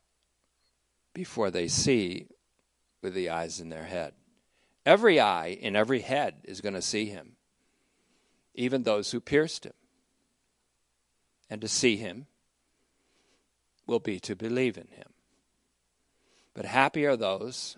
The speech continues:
and that's why you see God, our Savior, is the Savior of everyone, especially those who believe. Meaning,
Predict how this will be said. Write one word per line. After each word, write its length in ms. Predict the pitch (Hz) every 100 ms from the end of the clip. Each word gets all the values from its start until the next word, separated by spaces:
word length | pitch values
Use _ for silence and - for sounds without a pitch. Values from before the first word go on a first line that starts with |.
| -
and 180 | 131 139
that's 260 | 170 -
why 180 | 151 131
you 140 | 120
see 380 | 113 - 120 117 - - _
God, 360 | 127 135 135 - -
our 180 | 127 123
Savior, 400 | - 156 156 123
is 220 | 123 117
the 100 | 127
Savior 400 | - 147 135 139
of 160 | 127 -
everyone, 640 | 151 196 226 202 113 110 247
especially 760 | 170 - - 202 220 - 185 127
those 380 | 113 110 120
who 100 | 175
believe. 520 | 151 180 226 151 - - - _ - -
Meaning, 300 | 147 143 -